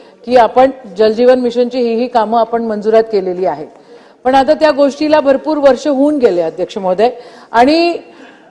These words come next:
म्हणजे आमच्या क्षेत्रामध्ये एकशे पाच गावाची जी विसरोळी आणि शहानूरची जी योजना आहे, त्या ठिकाणी आपण रेट्रोफिकेशनची कामं मोठ्या प्रमाणात केली. पण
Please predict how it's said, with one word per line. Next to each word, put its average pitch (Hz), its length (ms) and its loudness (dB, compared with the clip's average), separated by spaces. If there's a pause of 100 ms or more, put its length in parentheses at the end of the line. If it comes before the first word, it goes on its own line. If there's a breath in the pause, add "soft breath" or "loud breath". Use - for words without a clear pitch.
(420 loud breath)
म्हणजे 247 440 4
आमच्या 247 400 4
क्षेत्रामध्ये 285 1000 2
एकशे 240 260 2
पाच 277 320 4
गावाची 277 440 4
जी 269 120 -6
विसरोळी 269 680 0 (520 soft breath)
आणि 254 320 2
शहानूरची 262 720 0
जी 277 200 -4
योजना 240 520 2
आहे, 220 240 2 (400 loud breath)
त्या 285 140 4
ठिकाणी 320 640 -2
आपण 254 300 0
रेट्रोफिकेशनची 311 840 -2
कामं 302 320 2
मोठ्या 285 280 2
प्रमाणात 269 380 2 (120)
केली. 156 200 -6 (500 soft breath)
पण 370 240 4